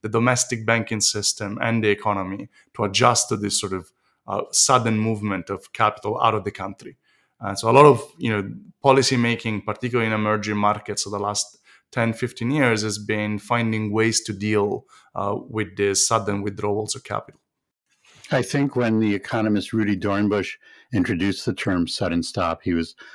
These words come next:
Speaker 2: talking about when you're in a car accident, it's not the speed that hurts you, it's a sudden stop.
Speaker 1: <laughs> Absolutely.
Speaker 2: So what's a particular example of a sudden stop, Matteo,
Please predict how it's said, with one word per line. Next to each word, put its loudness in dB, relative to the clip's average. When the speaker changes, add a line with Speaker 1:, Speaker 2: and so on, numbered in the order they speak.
Speaker 2:
talking -2
about 0
when 0
you're 2
in 0
a -4
car -2
accident, -2
it's -8
not 0
the -2
speed 0
that 0
hurts -4
you, -2
it's -6
a -2
sudden -2
stop. -6
Speaker 1:
<laughs> -2
Absolutely. 4
Speaker 2:
So 2
what's 0
a 4
particular 0
example 0
of -2
a 0
sudden -2
stop, -4
Matteo, -4